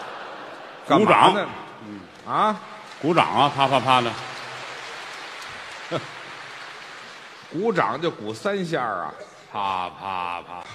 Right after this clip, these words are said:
Speaker 2: <laughs> 我弄这声儿。
Speaker 1: 你看看，哎呀，行了，
Speaker 2: 嗯。
Speaker 1: 歇会儿吧，歇会儿吧，嗯，嗯。
Speaker 2: 哎，对。
Speaker 1: 这个，虽然你们没说，
Speaker 2: 啊。
Speaker 1: 我心里跟明镜儿似的。
Speaker 2: 怎么？
Speaker 1: 因为经历这么多演出的地方，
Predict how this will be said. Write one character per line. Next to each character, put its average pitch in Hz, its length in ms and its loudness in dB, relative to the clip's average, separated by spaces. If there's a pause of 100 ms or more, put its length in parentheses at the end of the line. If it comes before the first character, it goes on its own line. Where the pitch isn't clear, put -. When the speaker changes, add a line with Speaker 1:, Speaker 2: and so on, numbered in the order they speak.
(120)
Speaker 2:
<laughs> 92 1000 -8
我 123 120 -4
弄 190 160 -4
这 107 160 -2
声 107 180 -8
儿。 98 60 -8 (720)
Speaker 1:
你 113 100 -6
看 104 240 2
看， 113 120 -8
哎 - 40 -4
呀， 98 140 -6 (340)
行 151 140 -2
了， 185 100 0
Speaker 2:
嗯。 - 120 -10
Speaker 1:
歇 165 120 0
会 135 120 0
儿 117 40 2
吧， 110 120 -4 (100)
歇 123 100 -4
会 107 60 -4
儿 101 60 -6
吧， 92 60 -8 (140)
嗯， 92 200 -12
嗯。 90 120 -8 (120)
Speaker 2:
哎， 87 240 -6
对。 80 140 -12 (680)
Speaker 1:
这 101 120 -10
个， 98 480 -6 (400)
虽 - 280 -6
然 147 200 0
你 117 80 -2
们 95 120 -6
没 104 200 -4
说， 135 380 -4 (280)
Speaker 2:
啊。 92 240 -8 (200)
Speaker 1:
我 85 120 -10
心 110 260 -6
里 95 160 -4
跟 101 140 -4
明 101 280 -4
镜 107 160 -6
儿 80 100 -6
似 76 200 -12
的。 - 100 -18 (300)
Speaker 2:
怎 71 160 -10
么？ 98 240 -10 (240)
Speaker 1:
因 101 120 -8
为 107 100 -8
经 139 280 -6
历 123 160 -2
这 170 160 -6
么 113 160 -4
多 98 140 -6
演 73 240 -8
出 92 180 -10
的 90 60 -8
地 85 180 -10
方， 80 260 -12